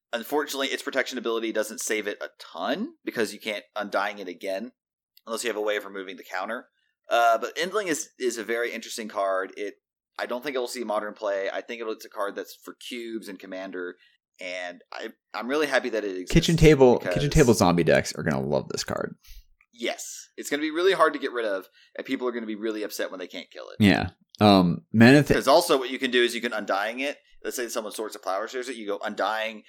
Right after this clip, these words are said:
Speaker 1: and then pay three mana, give it, uh, plus three, minus three, so it dies and comes back as a four four,
Speaker 2: <laughs>
Speaker 1: which is spicy.
Speaker 2: <laughs> You think you killed it? Nope, I killed it. I just dumped a
Speaker 1: Yeah.
Speaker 2: bunch of mana into it, but I killed it anyway.
Speaker 1: <laughs> You don't kill my creatures, I kill my creatures.
Speaker 2: <laughs>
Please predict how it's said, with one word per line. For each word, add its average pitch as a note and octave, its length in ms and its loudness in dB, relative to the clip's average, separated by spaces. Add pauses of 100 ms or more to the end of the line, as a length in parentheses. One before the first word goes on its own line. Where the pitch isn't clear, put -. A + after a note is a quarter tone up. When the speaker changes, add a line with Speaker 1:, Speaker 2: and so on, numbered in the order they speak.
(200)
Speaker 1:
and G#2 100 -12
then G#2 120 -10
pay G#2 220 -6
three G#2+ 200 -8
mana, G#2 260 -6
give G2 160 -6
it, F#2+ 260 -8
uh, F2 280 -4 (180)
plus - 180 -2
three, G#2+ 160 -8
minus G2 300 -6
three, A#2 240 -10
so A2 140 -6
it G2 100 -10
dies F#2+ 240 -2
and G2+ 80 -14
comes G2 140 -12
back F#2+ 160 -4
as - 80 -16
a - 40 -18
four F#2 180 -12
four, A2 180 -8 (480)
Speaker 2:
<laughs> - 460 -20
Speaker 1:
which G#2+ 160 -8
is F#2 100 -6
spicy. C#3+ 480 4
Speaker 2:
<laughs> B2 300 6 (260)
You A2+ 540 0
think A#2+ 280 6
you A#2+ 80 -8
killed D#3 260 10
it? D#3+ 140 2
Nope, C3+ 360 8 (120)
I B2 160 12
killed G2+ 340 10
it. - 180 6 (720)
I B2 40 8
just B2 120 8
dumped C3 200 10
a C3 40 8
Speaker 1:
Yeah. B2 60 10
Speaker 2:
bunch B2 140 8
of B2+ 60 8
mana A2 220 10
into G2+ 140 8
it, G2 40 8
but G#2 100 8
I A2+ 60 12
killed C3 300 10
it C3+ 80 12
anyway. B2+ 200 10
Speaker 1:
<laughs> - 0 -
You G3 60 10
don't G#3+ 160 10
kill D#3+ 160 6
my B2+ 140 6
creatures, A#2+ 440 -2 (200)
I - 140 6
kill D3 220 -2
my F2 120 -4
creatures. - 480 -8
Speaker 2:
<laughs> - 100 0